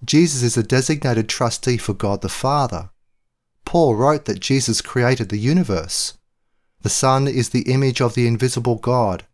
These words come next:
He is the firstborn of all creation. For by him all things were created,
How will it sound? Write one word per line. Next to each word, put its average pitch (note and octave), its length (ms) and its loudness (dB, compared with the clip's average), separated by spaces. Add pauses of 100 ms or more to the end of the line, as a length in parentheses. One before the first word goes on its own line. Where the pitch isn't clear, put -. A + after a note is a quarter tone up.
(280)
He - 80 -2
is B2+ 120 2
the B2+ 80 0
firstborn D3 640 2
of G2+ 140 -2
all B2 120 2
creation. A2 800 -2 (560)
For G#2 120 -2
by B2 260 2
him B2+ 280 0
all B2+ 200 2
things A#2+ 360 -2
were C3+ 200 2
created, A2 680 -2